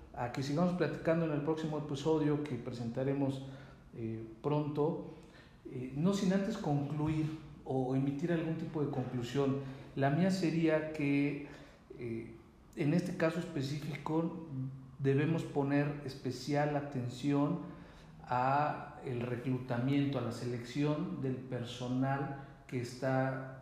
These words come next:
permanentemente en contacto con las personas privadas de la libertad, para que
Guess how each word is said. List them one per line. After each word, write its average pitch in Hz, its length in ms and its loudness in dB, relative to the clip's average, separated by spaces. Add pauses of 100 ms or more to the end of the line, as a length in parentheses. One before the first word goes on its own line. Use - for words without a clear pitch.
(760)
permanentemente 139 840 4
en 135 100 0
contacto 127 600 -2
con 120 160 -4
las 113 100 -2
personas 127 340 -4
privadas 127 280 0
de 113 80 -2
la 113 100 -2
libertad, 113 460 -2 (800)
para 139 360 4
que 165 600 -2